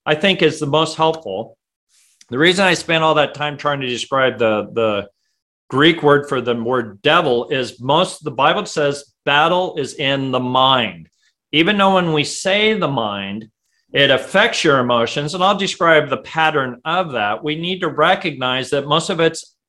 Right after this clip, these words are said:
thoughts. Thoughts are coming to us to lead us into something or condemn us or accuse us or whatever it is, so that it can get a way into your soul for you to give up.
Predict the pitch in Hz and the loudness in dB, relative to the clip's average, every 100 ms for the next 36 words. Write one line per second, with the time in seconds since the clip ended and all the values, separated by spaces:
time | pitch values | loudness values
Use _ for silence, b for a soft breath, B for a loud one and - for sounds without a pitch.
0 | 214 240 113 - - - b b b _ | 2 4 4 -2 -14 -18 b b b _
1 | 160 170 208 208 233 233 208 185 165 143 | 2 4 4 0 -4 0 2 2 2 -2
2 | 143 127 135 - - 165 160 156 147 160 | -2 0 0 -4 0 2 4 2 0 0
3 | 180 208 226 226 220 - 190 190 165 - | 2 2 4 2 2 -2 0 2 0 0
4 | 131 120 107 131 135 147 151 151 190 196 | 0 0 -2 -2 0 0 4 6 4 0
5 | - _ _ - 185 190 175 170 160 160 | -12 _ _ -6 -2 0 2 2 2 2
6 | 156 - 156 143 151 151 B B B - | 0 -2 -2 4 4 2 B B B -4
7 | 143 - - 208 202 180 190 185 156 143 | -4 -4 0 2 2 2 2 2 0 0
8 | 165 202 226 226 226 220 175 170 135 139 | 0 2 2 4 4 4 0 0 0 -2
9 | - - - 151 147 147 147 160 151 160 | -8 -14 -4 -2 2 2 2 -2 -2 -6
10 | 143 117 139 151 - - 127 123 120 - | -8 -2 2 2 2 -2 0 2 0 -4
11 | _ _ 123 123 160 165 143 135 139 143 | _ _ -18 -2 2 4 4 2 0 -2
12 | 139 135 127 117 - 170 170 123 120 120 | -2 -2 -2 -4 -4 -2 2 2 0 -4
13 | 139 131 123 127 135 - 123 123 135 B | -6 -6 -4 -6 -6 -4 0 0 -2 B
14 | _ - 110 131 170 196 - | _ -8 0 2 6 4 2